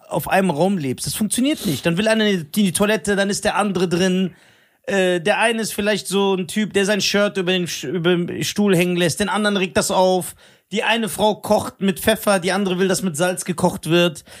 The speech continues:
Dann, da sind zu viele, das würde ich niemals machen. Niemals, niemals. Ich würd nicht mal mit der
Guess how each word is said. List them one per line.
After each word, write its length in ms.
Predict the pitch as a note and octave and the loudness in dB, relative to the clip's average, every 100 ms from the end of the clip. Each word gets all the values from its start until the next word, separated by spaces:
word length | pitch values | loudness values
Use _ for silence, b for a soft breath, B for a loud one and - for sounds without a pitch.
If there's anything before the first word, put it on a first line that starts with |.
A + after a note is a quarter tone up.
| B B B B - | B B B B 0
Dann, 480 | F#3 G3 G3+ G3 - _ D#3+ | 2 2 0 -4 -10 _ -14
da 200 | D3 F3 | -2 -2
sind 240 | E3+ B3 | 0 -4
zu 180 | - B3 | 0 -2
viele, 220 | G#3+ G#3 G3+ | -2 -2 0
das 160 | - C#3+ | -2 0
würde 140 | G3+ | 0
ich 160 | F3+ - | -2 -2
niemals 840 | G#3+ C#4 D#4+ B3 G3+ A3 G#3+ - | 0 0 0 2 4 4 2 0
machen. 380 | F#3 F3 G#2 G2 _ | 0 -2 -6 -12 _
Niemals, 840 | - G3+ B3+ G#3+ G3 B2 - - - | -2 2 4 4 2 0 -4 -10 -10
niemals. 560 | C3 E3+ G3 D#3+ B2+ - | -2 0 0 0 -2 -2
Ich 140 | - | -4
würd 120 | F3 G#3 | -2 2
nicht 200 | A3+ A3 | 2 4
mal 120 | G#3 | 2
mit 200 | G3 - | 2 0
der 280 | F3+ D#3+ | 0 0